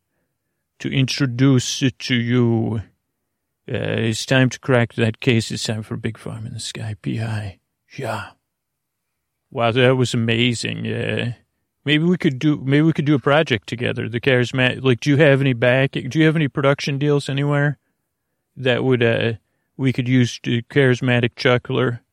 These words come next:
Uh, my friend, I, I, uh, I'm, I'm speechless.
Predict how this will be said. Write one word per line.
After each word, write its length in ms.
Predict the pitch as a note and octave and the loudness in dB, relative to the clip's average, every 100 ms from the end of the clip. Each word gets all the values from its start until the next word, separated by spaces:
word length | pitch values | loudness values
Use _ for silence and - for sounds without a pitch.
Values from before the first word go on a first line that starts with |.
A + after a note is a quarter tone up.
| _ _ _ _ _ _ _ _ _ _ - | _ _ _ _ _ _ _ _ _ _ -10
Uh, 200 | G#2+ G#2+ | -6 -4
my 160 | A2+ | -2
friend, 300 | G#2+ C3 C3+ | 0 0 2
I, 240 | B2+ A2+ A#2 | 2 2 0
I, 360 | A#2 A2+ A2 | 0 0 0
uh, 380 | A2 A2+ A#2 A2+ G#2+ _ _ - | -2 -4 -4 -6 -10 _ _ -8
I'm, 240 | A#2 A2+ | -6 -6
I'm 220 | A#2 A2+ A2+ | -6 -4 -4
speechless. 840 | - C#3 C#3 - - - - - | -4 -4 -4 -4 -8 -8 -10 -12